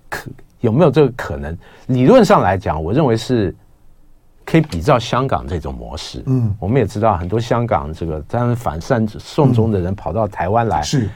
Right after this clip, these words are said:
Speaker 1: 那台湾类似就是对于现在政府不满人，
Speaker 2: 嗯。
Speaker 1: 是不是大陆也可以相对处理？
Speaker 2: 时间到。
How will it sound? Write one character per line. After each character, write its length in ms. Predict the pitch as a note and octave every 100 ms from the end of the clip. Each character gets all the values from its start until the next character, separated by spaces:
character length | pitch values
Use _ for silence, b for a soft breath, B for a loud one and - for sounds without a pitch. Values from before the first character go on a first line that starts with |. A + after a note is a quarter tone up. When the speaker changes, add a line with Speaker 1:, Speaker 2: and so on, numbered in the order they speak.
| B
Speaker 1:
那 160 | F3+
台 200 | F3+ B2
湾 200 | C#3 F3
类 160 | F#3+ F3+
似 240 | D3+ D3+
就 140 | B2+ C3+
是 140 | B2
对 200 | B2 D#3+
于 300 | B2 A2+ A2+ b b -
现 380 | - - F#3+ D3+
在 160 | C#3+
政 180 | B2+ D3+
府 160 | G#2 C3
不 140 | C#3
满 240 | G#2 D#2+
人， 120 | E2 F2
Speaker 2:
嗯。 20 |
Speaker 1:
是 100 | D3+
不 80 | C#3
是 80 |
大 200 | D3 E3
陆 140 | C#3+ C#3
也 120 | D#2
可 100 | -
以 20 |
相 220 | A#2 A#2+
对 140 | C#3 D3
处 20 |
理？ 60 | F#2+
Speaker 2:
时 240 | - D3+
间 260 | E3 F#3 F#3+
到。 180 | - G3